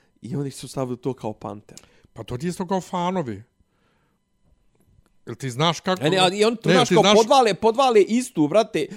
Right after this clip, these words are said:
Speaker 1: i to podva-, znaš, podvaljuju i u, i u asocijacijama, podvaljuju homonime, podvaljuju, znaš, ono,
Speaker 2: A
Speaker 1: kao,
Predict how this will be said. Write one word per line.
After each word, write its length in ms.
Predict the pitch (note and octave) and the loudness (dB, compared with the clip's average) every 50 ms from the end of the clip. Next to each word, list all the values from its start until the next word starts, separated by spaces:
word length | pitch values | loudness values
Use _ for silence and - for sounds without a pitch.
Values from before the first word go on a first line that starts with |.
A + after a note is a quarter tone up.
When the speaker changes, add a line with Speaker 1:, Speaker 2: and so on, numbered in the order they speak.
| - - E3 - | -16 -18 -12 -10
Speaker 1:
i 140 | D3+ D#3 | -10 -10
to 280 | C3+ - F#3+ G3 E3+ D#3 | -4 0 2 2 2 2
podva-, 380 | C3+ - F3 F3+ G#3+ A3+ D#3+ D#3+ | 0 -2 -2 0 2 2 0 0
znaš, 180 | F3 G3 F3 - | -2 -6 -6 -6
podvaljuju 460 | - E3 C#3+ C3+ F3 G#3+ G#3+ G#3+ F#3 | -4 -4 0 2 0 0 0 0 2
i 140 | D3+ D3 D3 | 4 4 4
u, 200 | D3+ D3 D3+ D3+ | 4 2 2 4
i 40 | D3+ | 4
u 40 | D3 | 4
asocijacijama, 680 | C#3+ - D#3+ C3 - D3+ D3+ D#3 F3+ - - C3 A#2+ A2 | 2 0 -4 -6 -2 0 2 2 0 0 -4 -6 -6 -6
podvaljuju 440 | - A#2 A2+ B2+ D3 D#3 D#3 C#3+ A#2+ | -6 -6 -4 -2 -2 0 0 -2 -2
homonime, 500 | - D3 C#3 C3 A#2+ A2 G#2+ G#2+ G#2 G2+ | -2 -4 -4 -2 -4 -6 -6 -8 -10 -10
podvaljuju, 440 | - A#2 G#2+ G2+ A#2 B2+ C3+ B2 G#2+ | -10 -10 -8 -6 -6 -4 -4 -6 -6
znaš, 260 | B2 B2 A#2 - B2+ | -6 -6 -8 -6 -6
ono, 100 | B2 A#2 | -6 -6
Speaker 2:
A 40 | A2 | -4
Speaker 1:
kao, 380 | - B2+ C#3 C3+ E3 C#3 A2+ | 0 2 4 4 4 2 -2